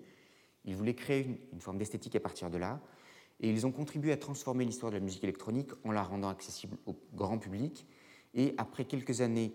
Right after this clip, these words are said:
consacrées à explorer des sons répétitifs de façon assez expérimentale, ils connaissent le succès mondial en quatre albums, Autobahn, mille neuf cent soixante-quatorze, avec ses percussions de klaxon, Radioactivity, Trans-Europe Express,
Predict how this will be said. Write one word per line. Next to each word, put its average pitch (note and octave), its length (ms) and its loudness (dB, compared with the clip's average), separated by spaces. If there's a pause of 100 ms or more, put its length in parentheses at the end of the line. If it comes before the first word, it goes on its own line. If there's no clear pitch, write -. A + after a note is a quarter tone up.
consacrées G2+ 420 -4
à F#2+ 60 4
explorer A2 540 0 (420)
des A2 120 0
sons A2 320 -2 (320)
répétitifs G2+ 540 -8
de G2 60 -2
façon F2 260 -6
assez F2 200 -6
expérimentale, F#2 800 -4 (120)
ils G2 220 -2 (220)
connaissent G2+ 580 -4
le F2+ 100 -6
succès - 300 -8
mondial F2 300 -2
en D#2+ 80 -4
quatre - 260 -6
albums, G2+ 400 -2 (420)
Autobahn, F#2 640 0 (540)
mille F#2 140 -2
neuf F2+ 80 -2
cent F#2 120 -8
soixante-quatorze, E2 600 -6
avec E2+ 160 -2
ses - 120 -4
percussions G2+ 500 -8
de F2+ 80 -4
klaxon, - 540 -4 (1120)
Radioactivity, G2+ 960 0 (260)
Trans-Europe F#2+ 520 -2
Express, - 680 -6